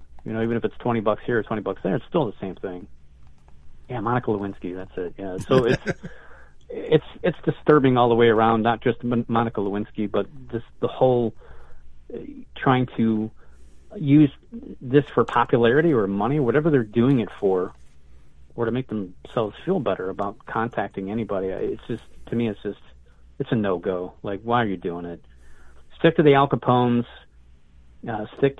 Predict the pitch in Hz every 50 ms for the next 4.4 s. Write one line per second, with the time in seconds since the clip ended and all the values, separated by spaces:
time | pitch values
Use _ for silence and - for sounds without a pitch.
0 | - - 123 120 113 117 113 107 104 110 110 113 107 - 175 180 165 - 160 151
1 | 131 113 120 127 127 123 117 - - 120 117 - 120 113 113 110 110 123 135 131
2 | 131 135 - - - - 196 190 - 165 127 117 110 110 104 - - 95 92 104
3 | - - - 98 98 - - - - - - - - - - - _ _ - _
4 | - - - - - - 127 131